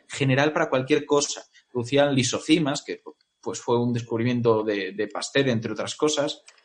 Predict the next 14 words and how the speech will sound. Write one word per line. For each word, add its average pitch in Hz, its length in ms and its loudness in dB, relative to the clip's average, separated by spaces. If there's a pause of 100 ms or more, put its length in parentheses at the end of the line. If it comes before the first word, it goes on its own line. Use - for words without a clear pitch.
(140)
De - 60 -10
Pasteur 117 340 0
de, 117 260 6
mm, 101 360 -10 (460)
ah, 127 320 -2 (260)
el 113 140 -8
de 117 120 2
la 117 160 4
penicilina, 117 640 0
que 98 280 -4
de 101 80 -4
repente 117 340 -4
tengo... 113 680 0 (420)
Eh, 107 420 -2